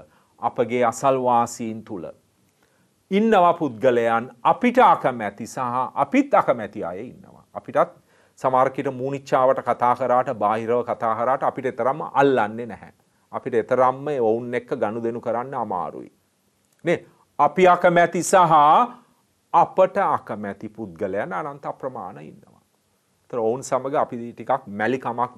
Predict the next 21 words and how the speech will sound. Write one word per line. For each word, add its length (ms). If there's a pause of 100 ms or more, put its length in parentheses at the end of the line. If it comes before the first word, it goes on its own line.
දක්වනවා. 640
දුෂ්කරතාවයක්, 1000 (680)
අකමැත්තක් 840
අපි 140
දක්වනවා 840
කතා 380
බහ 280
කරන්න, 300 (120)
ගනුදෙනු 420
කරන්න, 480 (300)
එකට 280 (360)
යම් 160
යම් 220
ක්‍රියාවන් 600
කරන්න. 400 (1000)
ඒතර 180
ඒ 360
මට්ටමේ 760 (100)
තමයි 280
අපි 280
දෛනිකව 540